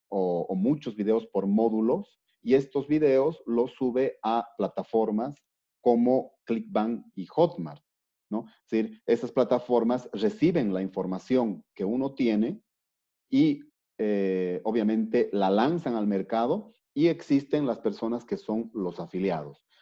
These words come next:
Hay dos formas de ganar con el marketing de afiliados. Uno puede ser como productor, es decir, yo tengo, eh, yo soy especialista en algo, esa especialidad la, la paso o la transcribo a un video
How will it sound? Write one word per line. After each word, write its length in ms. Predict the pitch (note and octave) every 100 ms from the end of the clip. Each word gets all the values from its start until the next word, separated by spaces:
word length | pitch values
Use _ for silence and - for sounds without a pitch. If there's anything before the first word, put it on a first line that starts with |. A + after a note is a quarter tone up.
| -
Hay 200 | A#2 A#2
dos 340 | A#2 D3+ -
formas 340 | C3+ C3 C3+ A2
de 80 |
ganar 440 | F#2+ F#2+ G2 A2 B2 _ _ _
con 280 | A#2 A2 A2
el 140 | F#2+
marketing 440 | F#2+ G2 - F2+
de 60 | E2
afiliados. 460 | D#2+ E2+ D#2+ D2 -
Uno 180 | A#2 A2+
puede 220 | - A2
ser 280 | G#2 A#2 A#2 -
como 260 | - F2 -
productor, 800 | - D3 G3+ - - A#2+ F3+ A#3 _ -
es 120 | F#2
decir, 240 | G#2 G#2+ _ _
yo 280 | F#2+ A2 A#2
tengo, 600 | B2 A#2+ B2 A#2+ C3+ B2 A#2+
eh, 220 | G#2 F2+
yo 140 | G#2+
soy 180 | A#2 A#2+
especialista 800 | G#2+ G#2+ - F#2+ F#2 G2+ G3+ G#3+
en 100 | B2
algo, 480 | A#2+ B2+ B2+ F3+ - _ _ -
esa 340 | A#2+ A#2+ A#2+
especialidad 880 | A2 G#2 G#2 G#2 G2 G2+ A#2 C3 - _ _ -
la, 600 | G2+ G2+ G2 F#2 F2+ F2 E2 D#2+ - -
la 240 | G2 F2+
paso 400 | C#3+ E3+ - F2 - _
o 100 | F#2+
la 140 | F2+
transcribo 800 | - G2+ F#2+ - B2+ E3+ C#3 G#2+
a 100 | F#2+
un 200 | A#2 A#2+
video 500 | G2+ F#2+ G#2 G#2 -